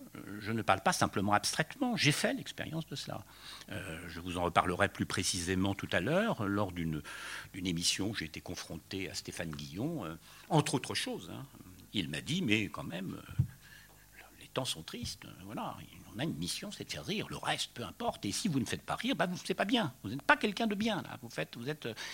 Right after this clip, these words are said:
vous jouez un rôle social négatif. Bon. Euh,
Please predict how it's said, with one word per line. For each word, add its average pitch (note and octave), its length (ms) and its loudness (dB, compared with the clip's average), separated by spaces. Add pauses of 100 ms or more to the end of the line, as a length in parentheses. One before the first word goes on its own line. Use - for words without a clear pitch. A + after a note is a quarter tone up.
(180)
vous G2 180 -6
jouez D#3 280 10
un D#3 60 12
rôle E3+ 260 12
social G#3 800 8
négatif. A3+ 680 8 (220)
Bon. G2+ 100 -8 (1200)
Euh, F3 300 6